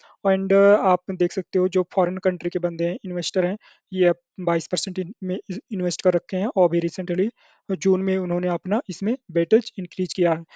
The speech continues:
मैं बात करता हूँ profit and sales के बारे में। आप लोग देख सकते हो जो कंपनी ने प्रॉफिट सेल्स किया है तीन साल के अंदर तैंतीस परसेंट का किया है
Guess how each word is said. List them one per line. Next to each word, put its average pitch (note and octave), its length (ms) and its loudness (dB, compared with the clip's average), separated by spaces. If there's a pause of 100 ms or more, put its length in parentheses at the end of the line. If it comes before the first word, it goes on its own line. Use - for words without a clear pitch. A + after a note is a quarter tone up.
(240)
मैं F3 180 -2
बात F3 180 0
करता F3+ 260 0
हूँ G3 80 -4
profit F3+ 420 0
and F3 200 -6
sales F3+ 320 -2
के F#3+ 100 0
बारे F3 200 2
में। F#3+ 120 -4 (120)
आप F3 160 -2
लोग E3 120 -4
देख E3+ 140 0
सकते - 260 -4
हो G3+ 140 0 (300)
जो F3+ 100 0
कंपनी F3+ 340 -2
ने F#3 80 -2
प्रॉफिट F3 400 -4 (280)
सेल्स F#3 280 0
किया F#3 140 2
है F3+ 120 4
तीन F3+ 140 -4
साल F3 220 -2
के F3 100 -2
अंदर F3 260 -2 (320)
तैंतीस F#3 280 -2
परसेंट F3+ 320 -4
का F3+ 100 -6
किया F3+ 240 0
है G#3+ 80 0